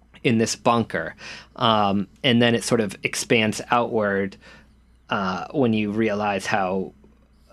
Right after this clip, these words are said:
uh, sort of deadly the world is, um,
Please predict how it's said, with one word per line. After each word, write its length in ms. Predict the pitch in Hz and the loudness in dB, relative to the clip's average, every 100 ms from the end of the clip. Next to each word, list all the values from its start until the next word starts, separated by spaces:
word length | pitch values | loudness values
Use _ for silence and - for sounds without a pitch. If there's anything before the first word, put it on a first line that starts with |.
| 82 - | -16 -8
uh, 120 | - - | -8 -8
sort 200 | 147 139 | -8 -6
of 160 | 98 - | -8 -2
deadly 340 | 120 104 101 95 | 0 0 -2 -4
the 100 | 101 | -4
world 360 | 101 95 95 104 | -2 -2 -2 -4
is, 360 | 98 95 - - | -4 -6 -10 -10
um, 360 | 101 87 92 | -10 -10 -12